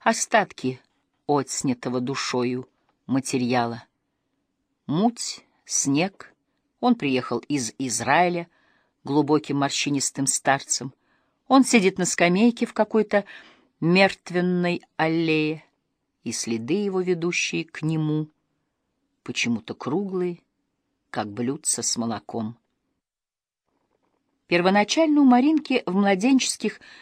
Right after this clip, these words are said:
жиденьких прядках сквозила его рыжина, и было что-то от него в строении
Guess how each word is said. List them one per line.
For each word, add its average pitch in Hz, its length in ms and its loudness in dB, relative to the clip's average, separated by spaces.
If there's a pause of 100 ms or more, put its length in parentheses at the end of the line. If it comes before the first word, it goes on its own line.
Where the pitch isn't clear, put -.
(100)
жиденьких 185 680 2
прядках 247 540 -4 (280)
сквозила 220 680 2
его 120 280 -2
рыжина, 123 520 -4 (480)
и 214 80 2
было 294 280 6
что-то 160 400 2
от 151 160 0
него 151 260 2
в - 60 -4
строении 147 800 2